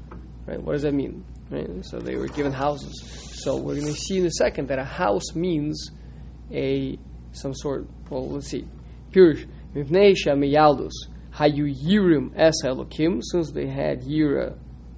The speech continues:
yiras Hashem. Val yodam haya nivne beis Yisrael, since they held back from following Paro's decrees, so through them was built up the Jewish people.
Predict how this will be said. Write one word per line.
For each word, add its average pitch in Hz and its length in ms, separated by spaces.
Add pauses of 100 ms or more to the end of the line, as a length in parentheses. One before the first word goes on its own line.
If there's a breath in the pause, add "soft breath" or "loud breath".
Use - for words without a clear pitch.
(680)
yiras 139 280
Hashem. 170 640 (480 loud breath)
Val 139 380
yodam 156 580
haya 147 680 (300)
nivne 156 440
beis 139 300
Yisrael, 135 600 (180)
since 143 320
they 131 160
held 127 320
back 143 240
from 135 280
following 139 480
Paro's 135 580 (840 loud breath)
decrees, 151 480 (120)
so 131 100
through 165 300
them 131 380
was 131 180
built 147 440
up 131 260
the 127 80
Jewish 135 360
people. 165 480